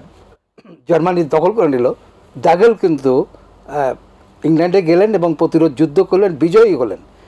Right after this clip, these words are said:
এবং তিনি যে, আমরা যে ফিফথ রিপাবলিকের কথা বলি,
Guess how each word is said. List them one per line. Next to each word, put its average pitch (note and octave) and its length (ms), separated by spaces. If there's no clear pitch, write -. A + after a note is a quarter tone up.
এবং E3+ 360
তিনি F#3+ 280
যে, F#3 160
আমরা E3 240
যে E3+ 260
ফিফথ A3 320
রিপাবলিকের F3 520
কথা F3 180
বলি, C3 360